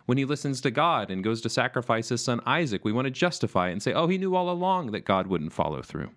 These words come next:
In fact, that passage, and this is a story for another day, I would argue is somewhat mistranslated because we are so uncomfortable with what the text is saying. In the book of Joshua, when God commands the murder of thousands in the conquest of Canaan,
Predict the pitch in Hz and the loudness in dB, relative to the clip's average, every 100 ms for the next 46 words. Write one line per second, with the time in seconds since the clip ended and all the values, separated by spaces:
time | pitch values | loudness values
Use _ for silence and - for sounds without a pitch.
0 | - 117 127 123 120 120 135 - 101 82 | 0 2 4 2 2 2 2 0 -2 0
1 | - 101 69 85 85 92 92 90 - - | 0 -2 -2 -2 -2 0 0 0 -2 2
2 | 104 110 113 123 131 135 87 80 123 - | 2 2 0 0 0 0 -2 -2 -6 2
3 | 113 127 139 160 139 135 131 - 160 165 | 4 4 4 2 0 0 0 -2 -2 0
4 | 180 - 110 135 151 - 151 170 101 92 | 0 0 0 0 0 0 0 0 0 -2
5 | 92 120 - - 147 151 101 85 - - | -2 -2 -4 0 2 2 -2 -4 -8 -2
6 | 110 110 - 110 113 120 151 - 98 98 | 0 0 0 0 0 0 -2 0 -2 0
7 | 110 90 98 101 113 95 95 - 98 - | -2 0 -2 0 -2 -2 -4 -2 -4 -2
8 | 151 113 - - _ - 131 147 127 113 | -2 -2 -6 -14 _ 2 2 2 0 2
9 | 120 135 - 92 90 95 107 113 - 95 | 2 2 -2 -2 -2 0 0 0 -2 0
10 | 98 110 110 98 95 98 113 101 82 - | 2 0 -2 -2 0 2 0 -2 -4 -2
11 | 98 113 117 92 85 90 90 - 95 101 | 0 2 0 -4 -4 -2 -2 0 0 0
12 | 95 - - - 98 101 80 | -4 -6 -8 -2 0 0 -4